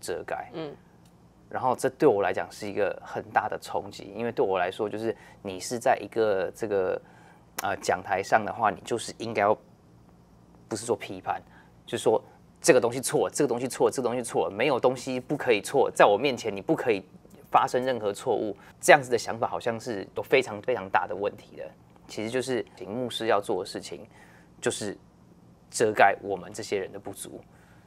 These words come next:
Speaker 1: 那这对我来讲是一个非常大的一个看见，
Speaker 2: 嗯。
Speaker 1: 因为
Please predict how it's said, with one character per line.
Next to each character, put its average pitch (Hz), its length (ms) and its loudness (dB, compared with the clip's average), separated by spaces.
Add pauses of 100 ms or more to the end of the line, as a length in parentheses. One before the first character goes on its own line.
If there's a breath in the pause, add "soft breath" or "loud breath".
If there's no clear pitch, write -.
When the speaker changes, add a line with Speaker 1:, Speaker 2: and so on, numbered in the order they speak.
(200 soft breath)
Speaker 1:
那 127 80 4
这 151 100 2
对 156 160 8
我 104 140 6
来 92 80 2
讲 101 160 -4
是 - 120 -6
一 110 40 -6
个 117 80 -2
非 - 260 4
常 101 180 -4
大 - 180 2
的 156 80 -6
一 151 160 -18
个 92 140 -18 (1120)
看 - 300 -2
见， 90 280 -8
Speaker 2:
嗯。 254 100 -10 (280)
Speaker 1:
因 110 100 -20
为 104 160 -14